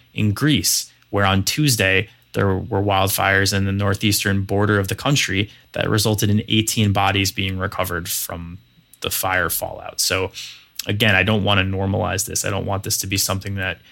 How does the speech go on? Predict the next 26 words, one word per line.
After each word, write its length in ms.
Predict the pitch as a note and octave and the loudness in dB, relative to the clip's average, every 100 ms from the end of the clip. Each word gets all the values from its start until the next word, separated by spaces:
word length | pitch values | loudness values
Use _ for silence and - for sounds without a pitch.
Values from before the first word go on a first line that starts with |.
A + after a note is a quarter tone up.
| - _ _ | -20 _ _
you 220 | - G2+ F#2 | -4 0 0
know, 240 | F#2 F2+ - _ _ _ _ _ _ - - A#2 | -2 -6 -14 _ _ _ _ _ _ -20 -14 -6
we 100 | G2+ | -2
just 220 | - - | 0 0
hear 200 | G#2+ G2+ | 0 0
about 260 | G#2 G#2 G2 | 2 0 2
wildfires 680 | G2 G#2 - G2 G2+ G2+ | 2 2 4 4 4 2
and 80 | G2+ | 0
assume, 380 | G#2 - G2+ G2+ | 0 0 0 -2
like, 120 | G2+ | -2
"Oh, 160 | G#2+ - | -2 -4
there's 240 | G#2 G#2 - | 0 0 0
gonna 180 | A2 | 0
be 100 | G#2 | 2
a 60 | G#2 | 2
lot 200 | G#2 G#2 | 4 2
of 60 | G#2 | 2
casualties. 720 | G2+ G#2 - - - - - _ _ _ | 2 2 -4 -8 -6 -6 -6 _ _ _
There's 180 | - G#2 | -2 0
gonna 200 | A2+ G#2+ | 2 4
be 100 | G#2+ | 4
a 80 | G#2 | 4
lot 180 | G#2 G2+ | 2 2
of 80 | |
damage 400 | G#2 G#2 G2+ F#2 | 2 2 2 -2
done." 300 | - - - | -4 -10 -12